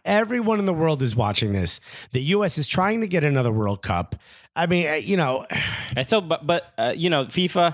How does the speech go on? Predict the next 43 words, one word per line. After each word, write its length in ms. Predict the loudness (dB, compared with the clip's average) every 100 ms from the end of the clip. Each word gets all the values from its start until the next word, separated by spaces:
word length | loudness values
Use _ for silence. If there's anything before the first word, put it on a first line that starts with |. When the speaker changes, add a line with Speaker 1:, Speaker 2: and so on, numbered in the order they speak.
| -2 _
Speaker 2:
has 120 | -2 0
been 100 | 0
very 240 | 0 0
strict. 340 | 0 -2 0
They, 140 | -2 0
they, 160 | 0 -2
they 400 | -2 0 2 0
did 400 | -2 0 0 2
a, 400 | 0 0 -2 -4
uh, 300 | -4 -2 0
Speaker 1:
Yeah. 300 | 2 0 0
Speaker 2:
uh, 160 | -2 0
I 140 | 0
forgot 260 | 0 -2 0
the 80 |
exact 300 | 0 0 -2
title. 320 | -2 0 0 0
It's 120 | 0
a 160 | 0
suspension, 840 | 0 -2 0 0 0 0 0 0 -4 -4
a 80 |
suspend, 500 | -2 -2 0 0 -2 -4
suspended 540 | -4 -2 0 0 0
disqualification. 960 | -2 -2 0 0 -2 0 0 0 0 2
Speaker 1:
Yeah, 320 | 2 2 0
so, 180 | -2 2
Speaker 2:
So 60 | 2
Speaker 1:
like, 140 | 2
it's, 180 | 0 0
like, 160 | 0 0
hanging 360 | 0 2 2 2
over 160 | 2
their 140 | 0 0
heads, 280 | -2 -4 -2
Speaker 2:
Yeah, 200 | 0 0
so 200 | 0 0
if 100 | -2
Speaker 1:
basically. 200 | -8 -4
Speaker 2:
you 640 | -2 0 0 0 -2 -6 _ _
mess 300 | -2 -2 0
up 120 | 0 -2
again, 460 | 0 0 2 0
Speaker 1:
Yeah. 260 | 0 -2